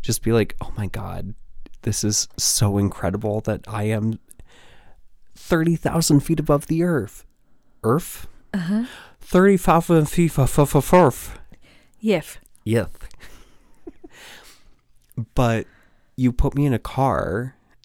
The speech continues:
Speaker 1: driving up, like, a mountain. Can't do it. I will throw up. I will freak out. I cannot handle driving through the mountains.
Speaker 2: Well, usually that's becau-, well,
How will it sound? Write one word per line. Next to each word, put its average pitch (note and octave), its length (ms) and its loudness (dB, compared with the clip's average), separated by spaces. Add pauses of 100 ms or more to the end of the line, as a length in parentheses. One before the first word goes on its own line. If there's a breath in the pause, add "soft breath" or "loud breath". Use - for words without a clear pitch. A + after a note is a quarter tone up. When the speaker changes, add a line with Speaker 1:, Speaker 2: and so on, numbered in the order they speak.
(100)
Speaker 1:
driving A2+ 440 0
up, A2 140 -4 (220)
like, G2+ 320 -2
a - 60 -2
mountain. G2 720 -2 (1500 soft breath)
Can't F#2+ 300 -4
do F#2+ 180 -2
it. - 220 -8
I G2+ 120 -4
will F2 140 -4
throw A2+ 400 0
up. A2+ 280 -2
I G2+ 100 -6
will F2+ 140 -6
freak - 380 -6
out. G2+ 320 0 (300)
I G#2 80 -6
cannot G2+ 640 -2
handle F#2+ 360 -2
driving G#2 460 -4
through G2 260 -4
the A2 80 -8
mountains. A#2 560 -4
Speaker 2:
Well, F#3+ 120 -2
usually G3+ 520 0
that's D#3+ 340 -8 (180)
becau-, E3+ 240 -14 (500)
well, F3+ 340 -2